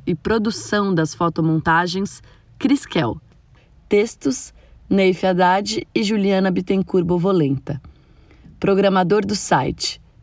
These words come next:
Fernando Alencar. Assessoria de imprensa, Renata Megali. Gestão de incentivo, I C Cultura.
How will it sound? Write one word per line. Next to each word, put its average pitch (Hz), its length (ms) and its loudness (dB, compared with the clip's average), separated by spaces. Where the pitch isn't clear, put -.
Fernando 180 560 2
Alencar. 202 640 0
Assessoria 202 560 2
de 208 120 -4
imprensa, 185 680 0
Renata 170 460 2
Megali. 160 600 2
Gestão 196 540 0
de 185 120 0
incentivo, 208 840 -2
I 233 120 -2
C 190 300 0
Cultura. 156 680 -2